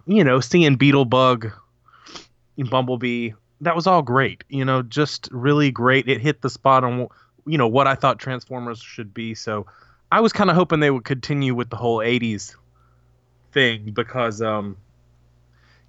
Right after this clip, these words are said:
y-, you know, the, the Transformers thing, it strayed so far from what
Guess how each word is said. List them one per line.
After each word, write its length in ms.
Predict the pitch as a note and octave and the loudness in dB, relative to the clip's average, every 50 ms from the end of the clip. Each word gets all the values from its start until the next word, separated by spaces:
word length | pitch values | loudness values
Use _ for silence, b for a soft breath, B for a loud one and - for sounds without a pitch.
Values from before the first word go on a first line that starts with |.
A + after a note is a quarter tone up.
| - | 2
y-, 200 | D#3 E3+ D3+ A#2 | 2 2 2 2
you 280 | B2 D#3+ E3+ D#3 D3+ D#3+ | 2 4 6 6 6 4
know, 120 | D3 C3+ | 4 0
the, 440 | C#3 B2+ A#2+ D#3 D3+ D3 C#3+ C#3+ B2 C3 | -4 -2 0 2 4 4 4 4 2 -2
the 280 | C3+ C3 D3 C#3+ C#3 - - | -6 -4 -4 -4 -4 -6 -8
Transformers 640 | - - F3+ F#3+ F#3+ F#3+ - - F3+ D3+ C3+ B2 - | -6 -4 -2 -2 -2 -4 -4 -4 -4 -4 -4 -6 -6
thing, 160 | - D3 D3 - | -6 -6 -4 -4
it 120 | D3+ - | -4 -6
strayed 420 | - - - F#3+ G#3 A3+ G3+ - | -4 -2 0 2 2 2 0 -2
so 180 | - - D3+ C3+ | -2 0 0 0
far 400 | - - - C#3 C#3+ D3 C#3 B2+ | 0 0 2 4 4 4 4 2
from 220 | - - B2+ A#2+ | 0 -4 -6 -2
what 280 | A#2+ A#2+ A#2 A2+ - | 0 0 0 0 0